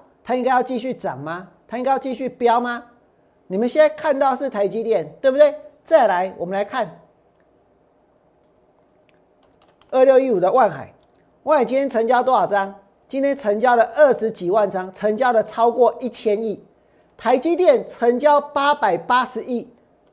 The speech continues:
成交八百八十亿哦。股票呢？股票都不会涨了，都没办法再创新高了。那今天的万海，它成交了超过一千亿，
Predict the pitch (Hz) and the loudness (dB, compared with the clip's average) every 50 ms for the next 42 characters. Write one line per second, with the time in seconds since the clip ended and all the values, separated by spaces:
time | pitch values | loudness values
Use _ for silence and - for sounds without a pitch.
0 | _ _ _ _ _ _ _ _ _ _ _ _ _ _ _ _ _ - 233 240 | _ _ _ _ _ _ _ _ _ _ _ _ _ _ _ _ _ -4 -2 0
1 | 254 247 302 302 302 302 - 294 294 302 294 220 190 190 196 262 262 269 254 - | 2 4 6 4 4 4 4 4 4 4 4 2 0 0 0 0 -2 -2 -2 -6
2 | 240 254 254 233 226 208 208 208 208 - - _ _ _ - 208 202 220 254 302 | -8 -4 2 4 4 4 4 2 -2 -10 -20 _ _ _ -2 0 0 2 2 4
3 | 302 262 240 226 220 220 220 - - _ _ _ _ _ _ _ _ _ _ _ | 4 4 4 2 0 -2 -4 -8 -18 _ _ _ _ _ _ _ _ _ _ _
4 | _ _ _ _ _ - 214 214 226 269 311 320 294 208 170 - - - _ _ | _ _ _ _ _ 0 0 0 2 4 4 4 4 2 -2 -8 -16 -20 _ _
5 | _ _ _ _ _ - 320 - - 269 294 349 359 349 - - - 233 190 175 | _ _ _ _ _ 0 0 2 2 2 2 4 2 2 0 -2 0 0 0 0
6 | 180 196 202 202 202 - - - _ _ _ _ - 320 311 294 277 277 330 302 | 0 0 0 -2 -2 -4 -10 -20 _ _ _ _ -2 0 0 0 2 2 2 2
7 | 247 233 285 294 285 - - 311 262 233 233 269 277 269 254 277 254 247 262 247 | 4 2 0 0 0 -2 -2 -2 -2 -2 -4 -6 -8 -6 -4 -2 0 0 2 0
8 | 220 196 - - - _ _ _ _ _ _ - 294 294 294 - 302 311 311 311 | 0 -2 -4 -8 -16 _ _ _ _ _ _ -6 -6 -6 -4 -4 -4 -4 -2 -2
9 | 311 302 269 254 254 269 302 285 254 208 180 180 160 - - - - _ _ - | -2 -2 -2 -2 2 4 4 4 2 0 -2 -4 -4 -4 -4 -8 -18 _ _ -6
10 | 262 - 294 - - 226 220 220 226 240 269 269 262 233 202 160 - - - - | -6 -6 -6 -4 -2 -2 -2 0 0 0 0 2 4 4 4 2 0 -8 -20 -20
11 | - - 294 285 285 277 302 294 285 - 269 254 - - 269 254 254 262 269 262 | -10 -2 0 2 2 4 4 2 2 2 0 -8 -8 -2 0 0 0 0 -2 -6
12 | 220 165 - | -6 -8 -10